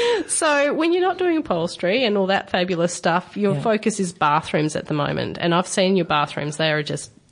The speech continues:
Speaker 1: fabulous. So tell me, what trends are you seeing in bathrooms at the moment?
Speaker 2: Well, I've been doing them for about three years now.
Speaker 1: Mm.
Speaker 2: I started with my own place
Speaker 1: Mm.
Speaker 2: and then I started to help a few friends with their interiors on the whole as well. So I usually
Speaker 1: Mm.
Speaker 2: had a soft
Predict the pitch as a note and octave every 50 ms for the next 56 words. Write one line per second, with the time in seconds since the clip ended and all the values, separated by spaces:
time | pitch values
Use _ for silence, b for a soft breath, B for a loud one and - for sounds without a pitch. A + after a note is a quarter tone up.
0 | _ - - F#4 D#4+ C#4+ - D3 C#3+ C#3+ - G3 - - B B B B B D#4+
1 | B - - D#4 D4 - - F4+ F#4+ F#4 F4+ D#4 G4+ C#5+ D5 - - - C4 D4+
2 | E4 E4+ E4 C#4+ B3+ A3 - - F#3 F3 G3 C4 D#4 D#4 A#3+ - E3+ D#3+ - -
3 | E3+ D#3+ D#3 - - - D3+ D3+ D3 - - - - G3 G3+ - - F#3+ F#3+ F#3
4 | G3+ G3 G#3+ G#3+ G3 G3+ G#3+ A3+ G#3 F3 E3 - D#3+ C#3 D3 C#3+ - - - -
5 | - _ _ _ _ _ - - - D3+ D#3 D#3 D#3 D#3 D#3 D3+ D3 D3 - D3
6 | B2+ A#2 C3+ F3+ G#3 G#3+ G#3+ G#3 F#3+ E3 D3+ D3+ - - D#3+ - - F3 D#3+ D3+
7 | D3+ D3 - C#3+ C#3 C#3 C#3 C#3+ D3 C#3+ - - C#3 C3+ C#3 F3 F#3+ - - -
8 | - G#3+ G#3+ G3+ F#3+ E3 D#3+ D#3+ D#3 D3+ D3 - - D3 C#3+ C3+ - C#3 C3+ C#3+
9 | - - C#3+ - - C#3 C3 - - - F3 E3+ E3 E3 D#3+ D#3 D#3 D#3 D3 -
10 | - - B B B B B B B B - D#3 D#3+ D#3 - D3 C#3+ C#3 C#3 C3+
11 | - - D#3 D3 C#3+ C#3 C3+ C3+ - - - _ _ _ _ _ _ - D#3 C#3+
12 | B2+ B2 C3 D3+ D3 C#3+ C#3+ C#3 - E3+ D3+ D3 - - E3+ D#3 D3+ F3 G3 G#3
13 | - F3+ D3 A3 G#3 G3+ F#3+ D#3+ - D#3 - - - - F#3+ F#3+ - - - -